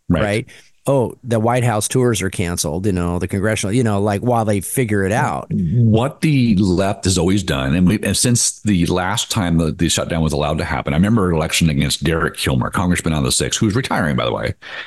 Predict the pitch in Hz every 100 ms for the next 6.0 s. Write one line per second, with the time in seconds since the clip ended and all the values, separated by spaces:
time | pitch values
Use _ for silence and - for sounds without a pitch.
0 | - - 104 98 80 82 _ - - -
1 | _ _ _ 131 - - 123 127 143 180
2 | 170 98 92 101 110 123 - 101 - 92
3 | 90 85 - 87 82 - 92 92 95 98
4 | - 85 85 71 64 - 76 76 - 82
5 | 87 87 95 - 78 - 73 67 76 80